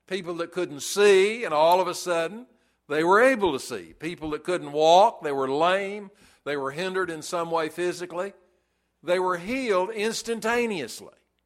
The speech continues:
Those that, uh, were filled with demons, he cast out those demons. Those even that were dead, he had raised them. He had done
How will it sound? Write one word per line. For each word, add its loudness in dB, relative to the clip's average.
Those 2
that, -6
uh, -4
were -6
filled 4
with -10
demons, -4
he -8
cast 0
out -2
those -2
demons. -12
Those 2
even -6
that -4
were -4
dead, 4
he -6
had 0
raised 0
them. -8
He -4
had 4
done -2